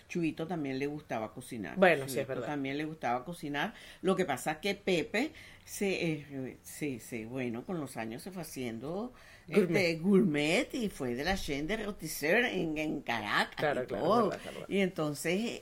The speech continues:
Speaker 1: y, y Ana Teresa, que le
Speaker 2: Y ese amor
Speaker 1: gustaba
Speaker 2: de la
Speaker 1: también.
Speaker 2: cocina es de mi abuela, mi abuelo tampoco, mi abuela no
Speaker 1: No,
Speaker 2: era así.
Speaker 1: papá también le gustaba cocinar. Papá
Speaker 2: Sí, mi
Speaker 1: también
Speaker 2: abuelo
Speaker 1: le
Speaker 2: que
Speaker 1: gu-,
Speaker 2: cocinaba.
Speaker 1: sí, cocinaba lapa.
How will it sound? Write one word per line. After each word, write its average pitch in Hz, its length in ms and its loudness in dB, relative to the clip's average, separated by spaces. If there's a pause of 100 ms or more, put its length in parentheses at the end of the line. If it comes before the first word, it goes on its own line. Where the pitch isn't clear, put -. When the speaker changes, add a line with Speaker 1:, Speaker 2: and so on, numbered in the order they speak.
Speaker 1:
y, 214 260 -2
y 196 200 2
Ana 151 220 2
Teresa, 160 420 0
que 143 120 -6
le 202 80 2
Speaker 2:
Y 220 40 12
ese 220 160 8
amor 220 160 4
Speaker 1:
gustaba 226 100 4
Speaker 2:
de 254 60 2
la 247 80 4
Speaker 1:
también. 185 200 2 (100)
Speaker 2:
cocina 269 100 0
es 208 60 -4
de 175 100 6
mi 156 100 0
abuela, 143 360 2
mi 117 100 -8
abuelo 139 320 -2
tampoco, - 360 -8
mi 143 100 -4
abuela 147 260 -2
no 170 80 2
Speaker 1:
No, 196 80 6
Speaker 2:
era 156 80 6
así. 147 100 0
Speaker 1:
papá 131 200 -2
también 127 320 -2
le 139 60 0
gustaba 156 360 -2
cocinar. 127 640 -6
Papá - 120 -6
Speaker 2:
Sí, 156 140 0
mi 196 40 2
Speaker 1:
también 330 240 4
Speaker 2:
abuelo 185 200 8
Speaker 1:
le - 20 0
Speaker 2:
que 233 80 2
Speaker 1:
gu-, 185 40 -2
Speaker 2:
cocinaba. 196 460 0
Speaker 1:
sí, 160 300 0
cocinaba 120 680 -8
lapa. 131 380 -2